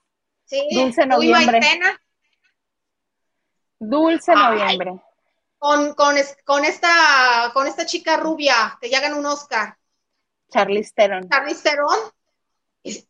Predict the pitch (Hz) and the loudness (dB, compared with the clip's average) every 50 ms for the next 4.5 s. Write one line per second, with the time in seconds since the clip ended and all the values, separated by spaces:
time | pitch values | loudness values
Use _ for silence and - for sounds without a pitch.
0 | _ _ 302 247 220 220 262 302 294 - 247 - - 320 262 285 254 220 220 226 | _ _ -2 0 2 4 4 2 0 -2 -10 -8 -6 -6 -4 -2 0 0 2 2
1 | 294 339 339 339 330 - 381 359 349 349 330 320 - _ _ _ _ _ _ _ | 2 2 2 0 -2 0 0 0 2 2 0 -4 -8 _ _ _ _ _ _ _
2 | _ _ _ _ _ _ _ - 196 180 190 185 185 202 226 247 262 277 269 247 | _ _ _ _ _ _ _ -12 -8 -4 0 2 2 2 2 2 0 2 4 6
3 | 233 220 214 220 226 214 226 262 330 - - 427 294 - 311 320 - - 320 - | 6 6 6 4 2 2 0 2 0 -2 -4 -6 -12 -10 -10 -12 -12 -12 -18 -20
4 | _ - 339 320 359 330 302 302 311 349 | _ -14 -12 -12 -8 -6 -4 -4 -2 -2